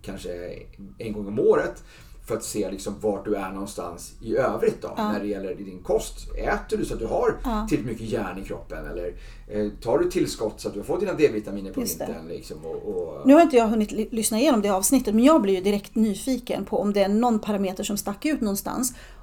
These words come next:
Speaker 2: Och om det är någonting som du har tänkt på att ta hänsyn till nu när du fastar. Är, är det, om du kan koppla det på något sätt?
Speaker 1: Nej, det som jag... Eh, nej, det var egentligen inte, det var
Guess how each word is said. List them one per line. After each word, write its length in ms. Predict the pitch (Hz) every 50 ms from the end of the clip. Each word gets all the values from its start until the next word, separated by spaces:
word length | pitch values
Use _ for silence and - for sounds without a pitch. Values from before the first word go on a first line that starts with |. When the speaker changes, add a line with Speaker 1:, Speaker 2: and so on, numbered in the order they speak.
| - -
Speaker 2:
Och 200 | - 233 240 -
om 100 | 233 220
det 80 | 214
är 40 | 214
någonting 420 | 214 226 240 226 214 - 214 208
som 180 | - - 208 208 196 -
du 160 | 240 294 285
har 160 | 269 226 214
tänkt 340 | - - 208 196 190 196 -
på 100 | - 208
att 200 | 208 - - -
ta 100 | - 220
hänsyn 520 | 208 202 226 202 196 196 - 277 262 240 240
till 240 | - 214 185 190
nu 140 | 196 190 185
när 120 | 180 180 175
du 60 | 160
fastar. 640 | - - 233 220 - - - - - - - - 208 - - - - - - - - - - - - - -
Är, 180 | 226 - -
är 100 | 269 277 262
det, 120 | 262 254 - - -
om 120 | 269 247
du 80 | 247 254
kan 160 | - 247 226
koppla 320 | - 240 220 - - 254
det 80 | 233 220
på 120 | - -
något 180 | 214 190 196 -
sätt? 200 | - - - 104
Speaker 1:
Nej, 720 | 131 127 127 135 139 139 143 147 160 170 185 196 196 180 160 139
det 120 | 156 156
som 240 | - - 165 151 147
jag... 300 | 151 165 180 180 180 180 165 139 135 135 - - - - - - - - - - -
Eh, 320 | 135 131 131 127 127 127
nej, 160 | 127 135 139 147
det 60 | 160
var 160 | 156 165 175
egentligen 320 | 175 170 170 - 180 175 156
inte, 140 | - 143 143
det 160 | - - 139
var 140 | - 101